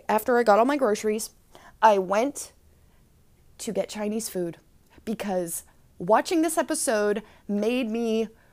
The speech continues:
want Chinese food. So I got my own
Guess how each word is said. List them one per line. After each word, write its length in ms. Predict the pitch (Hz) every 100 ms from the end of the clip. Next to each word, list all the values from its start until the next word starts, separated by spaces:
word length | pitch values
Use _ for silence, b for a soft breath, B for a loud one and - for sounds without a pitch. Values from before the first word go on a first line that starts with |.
| b _
want 360 | 202 214 196 -
Chinese 540 | 247 208 202 196 190
food. 360 | - 180 - - _ _ _ _ -
So 460 | - - 180 143 165 _ _ - - -
I 80 | 208
got 180 | 196
my 160 | 254 262
own 380 | 220 214 214